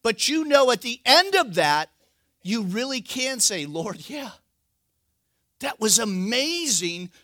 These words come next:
what you did, not only in my life, but in somebody else's life, my spouse's life, my kid's life, the, the, <laughs> the high school teacher that saw me do it, everything. Yeah.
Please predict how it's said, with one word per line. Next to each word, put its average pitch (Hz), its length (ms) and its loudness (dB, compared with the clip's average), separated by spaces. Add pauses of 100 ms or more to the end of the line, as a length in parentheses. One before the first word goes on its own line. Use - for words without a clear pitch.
(200)
what 226 400 0
you 247 240 -2
did, 208 560 0 (240)
not 247 200 4
only 233 260 4
in 208 100 -4
my 226 360 2
life, 277 440 0
but 220 120 0
in 190 140 -2
somebody 196 480 2
else's 269 480 4
life, 240 300 4 (200)
my 180 160 0
spouse's 254 760 4
life, 233 320 4 (160)
my 185 160 0
kid's 320 540 0
life, 240 400 6 (340)
the, 196 500 -6
the, 165 120 -2 (260)
<laughs> - 240 -20
the 180 100 2
high 247 240 6
school 277 300 4
teacher 277 440 -2
that 226 220 4
saw 269 300 6
me 262 180 -2
do 269 360 -2
it, 302 240 -4 (840)
everything. 285 640 2
Yeah. 214 180 -4